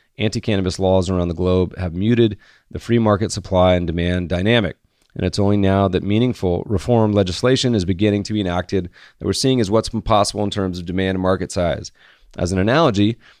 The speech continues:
it almost feels as though we're witnessing a massive dam being removed, making way for the flood that's long pent up. Given this, as laws change, we anticipate the legalized cannabis industry will experience growth that vastly outpaces rates from the developed, mature industries.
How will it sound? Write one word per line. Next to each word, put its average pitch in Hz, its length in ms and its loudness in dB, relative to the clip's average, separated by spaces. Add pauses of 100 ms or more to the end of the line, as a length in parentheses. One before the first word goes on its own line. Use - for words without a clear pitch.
(120)
it 101 80 -2
almost 120 380 0
feels 104 280 2
as 95 80 -2
though 95 140 4
we're 95 120 4
witnessing 98 420 -2
a 90 60 0
massive 92 500 -2
dam 95 320 2
being 95 200 2
removed, 85 440 -2 (220)
making 101 320 2
way 95 160 4
for 92 140 -4
the 90 80 -4
flood 90 300 0
that's 87 220 -4
long 90 320 0
pent 87 220 -2
up. 90 200 -2 (480)
Given 156 220 4
this, 110 300 2
as 87 120 -6
laws 113 240 4
change, 98 460 2
we 90 140 -2
anticipate 101 580 0
the 92 100 -10
legalized 117 460 2
cannabis 101 320 0
industry 98 260 -2
will 92 120 2
experience 98 400 -2
growth 98 340 2 (300)
that 95 100 -4
vastly 110 340 2
outpaces 101 880 0
rates 95 260 2
from 95 160 -4
the 87 80 -2
developed, 92 520 0
mature 92 400 0
industries. 92 600 0